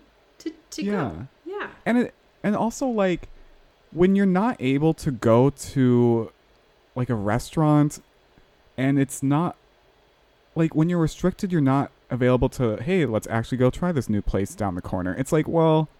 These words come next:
Speaker 2: why haven't I been going out more? You know? Of course, like, there's money things, but a lot of the reasons is we're just sitting on the couch watching T V, you know?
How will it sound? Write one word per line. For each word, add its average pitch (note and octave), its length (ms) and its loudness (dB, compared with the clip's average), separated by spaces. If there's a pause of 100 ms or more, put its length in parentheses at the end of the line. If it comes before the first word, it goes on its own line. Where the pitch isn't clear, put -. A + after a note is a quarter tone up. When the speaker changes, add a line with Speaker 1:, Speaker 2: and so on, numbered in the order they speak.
(300)
Speaker 2:
why F#3+ 260 4
haven't E3 440 0
I A2 100 2
been G2 160 0
going F2+ 300 2
out D2+ 240 -2
more? E2 420 -6 (400)
You B2+ 140 0
know? B2+ 400 2 (480)
Of - 120 -2
course, D#3+ 220 2
like, B2 120 2
there's G#2 300 -2
money G2+ 520 -2 (220)
things, G2+ 500 -4
but E2 320 -6 (840)
a C3+ 60 -2
lot G3 200 2
of G#3+ 60 2
the D#3 80 4
reasons A2+ 680 2
is F#2+ 540 -2 (540)
we're A#2 120 -2
just A2+ 200 0
sitting A#2 200 2
on A2+ 60 2
the G2+ 80 -2
couch - 320 -2
watching G2+ 340 -2
T - 160 -8
V, D#2+ 280 -8 (240)
you A#2+ 140 -4
know? A2 280 0